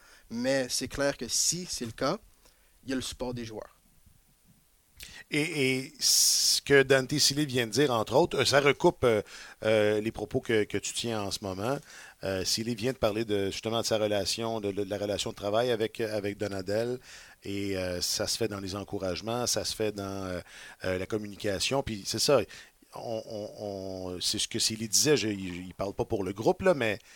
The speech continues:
Speaker 2: à supposer que tout le monde est dans le même état d'esprit, euh,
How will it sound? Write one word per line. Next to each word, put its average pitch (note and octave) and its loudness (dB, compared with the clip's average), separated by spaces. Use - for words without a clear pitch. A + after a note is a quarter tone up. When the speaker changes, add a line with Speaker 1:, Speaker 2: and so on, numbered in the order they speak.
Speaker 2:
à G#2 0
supposer C3 2
que A2+ 6
tout A#2 -2
le A2+ 0
monde B2+ 2
est A#2+ 2
dans A2+ 4
le A2 0
même A#2+ -2
état A2+ 0
d'esprit, B2 -2
euh, F2 -6